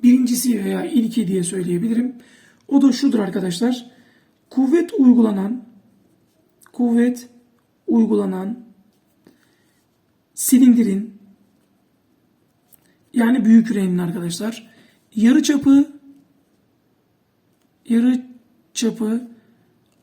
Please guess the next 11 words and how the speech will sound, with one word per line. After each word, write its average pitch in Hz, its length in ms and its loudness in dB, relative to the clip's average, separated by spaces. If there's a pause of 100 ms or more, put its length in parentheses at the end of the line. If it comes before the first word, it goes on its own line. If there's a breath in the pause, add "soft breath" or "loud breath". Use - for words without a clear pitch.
(160)
arttırılmalı 240 1080 0 (2250 soft breath)
veya 311 220 2
arkadaşlar 233 800 -2 (440)
yükün 240 480 2
asıldığı 208 840 -2 (2250)
silindirin, 254 680 4
yani 196 280 -4
küçük - 260 -14
R'nin 240 480 -2 (460 loud breath)
yarı 277 220 4
çapı 269 500 0